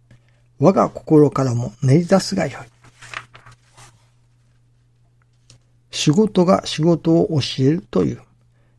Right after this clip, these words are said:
信心も信心が教えるまでが信心信望であり、教えはある意味においてそのヒントに過ぎない。信心が真心、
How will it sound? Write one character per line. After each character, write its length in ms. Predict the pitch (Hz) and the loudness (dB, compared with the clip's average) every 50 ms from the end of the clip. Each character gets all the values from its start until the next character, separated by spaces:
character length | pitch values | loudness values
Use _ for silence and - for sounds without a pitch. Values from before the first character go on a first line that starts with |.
| _ _ | _ _
信 380 | - - - 202 202 180 156 | -12 2 6 8 8 8 8
心 300 | 117 123 135 127 120 117 | 6 2 2 2 2 0
も 160 | 120 127 135 | -2 -2 -4
信 280 | - - - 233 240 208 | -4 -4 -2 0 0 0
心 280 | 143 - 143 131 127 123 | 0 2 2 2 2 0
が 180 | 113 117 - | -2 -4 -4
教 340 | - 131 113 - - - 180 | -4 -4 -4 -4 -2 0 2
え 40 | 180 | 2
る 140 | 175 170 170 | 2 2 2
ま 120 | 165 165 | 2 2
で 140 | 156 151 147 | 2 0 0
が 160 | 143 147 - - - | 0 -2 -4 -6 -10
信 320 | - - 202 214 190 147 | -4 -2 0 0 2 0
心 260 | 131 131 127 127 123 | 0 -2 -2 -2 -2
信 320 | 120 - - 175 180 147 117 | -4 -2 0 0 0 0 0
望 260 | 110 127 139 160 175 | 0 0 0 2 0
で 140 | 180 - - - | 0 -4 -4 -4
あ 100 | - 147 | -4 -6
り、 60 | - - - _ _ _ _ _ _ _ _ _ _ - | -6 -8 -14 _ _ _ _ _ _ _ _ _ _ -2
教 80 | 135 131 - - - 185 175 | -2 -2 -2 0 0 2 2
え 40 | 170 | 4
は 260 | 175 165 - - _ - | 2 2 0 -4 _ 0
あ 120 | - 185 | 2 2
る 180 | 208 226 - - | 4 2 2 0
意 120 | 165 160 | 2 4
味 140 | 180 180 175 | 6 6 4
に 180 | 175 170 - - | 4 2 0 0
お 140 | - 156 143 | 0 0 0
い 40 | 135 | 0
て 180 | - - - | -2 -6 -8
そ 160 | - - 165 | -2 0 0
の 100 | 151 147 | 0 0
ヒ 240 | - - - - 247 | -2 -4 -6 -4 -4
ン 80 | 240 - | -4 -2
ト 160 | - - 214 | -2 0 0
に 100 | 294 262 | 0 -2
過 180 | - - - - | -4 -6 -6 -6
ぎ 120 | 127 - | -6 -6
な 100 | 123 - | -8 -8
い。 80 | - - _ _ _ _ _ _ _ _ _ _ _ _ _ _ _ _ | -12 -18 _ _ _ _ _ _ _ _ _ _ _ _ _ _ _ _
信 320 | - - - 180 175 143 | -4 4 6 6 6 6
心 300 | - - 139 117 120 123 | 4 2 0 -2 0 -2
が 240 | 113 120 135 - - _ _ _ _ _ _ _ - 135 | -2 -4 -6 -6 -10 _ _ _ _ _ _ _ -2 0
真 100 | 135 175 | 0 2
心、 440 | 226 208 - - - - - - | 0 -2 -2 -4 -4 -4 -4 -8